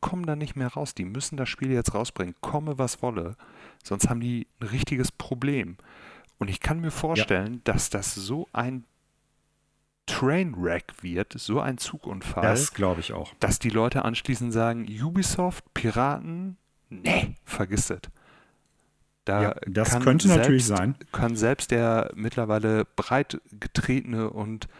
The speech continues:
Speaker 1: wirklich ausgelutschte Name Assassin's Creed wird, wenn das Spiel rauskommt, da wenig dran ändern können.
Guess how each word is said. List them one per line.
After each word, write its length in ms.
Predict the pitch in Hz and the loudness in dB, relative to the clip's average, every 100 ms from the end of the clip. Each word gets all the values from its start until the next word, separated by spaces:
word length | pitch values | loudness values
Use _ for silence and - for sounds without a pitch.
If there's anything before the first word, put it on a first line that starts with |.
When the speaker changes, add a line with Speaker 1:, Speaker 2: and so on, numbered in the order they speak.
| - - - _ _ | -20 -20 -20 _ _
Speaker 1:
wirklich 420 | 101 135 117 113 | -2 0 0 0
ausgelutschte 640 | 110 113 - 113 120 - 110 | 0 0 0 0 -2 -2 -2
Name 300 | 104 107 101 | 0 0 0
Assassin's 440 | 95 107 - 101 | 0 0 -2 -6
Creed 380 | - 98 104 - | -4 0 0 -2
wird, 480 | - 90 95 120 - | -14 -8 -2 -2 0
wenn 160 | 98 101 | -2 -2
das 100 | 95 | -4
Spiel 240 | - 95 | -4 -4
rauskommt, 460 | 87 92 - 92 87 | -2 -4 -4 -8 -8
da 100 | 82 | -8
wenig 260 | 90 92 - | -8 -8 -12
dran 220 | - 85 | -12 -14
ändern 320 | 90 92 85 | -12 -14 -16
können. 200 | - - | -16 -18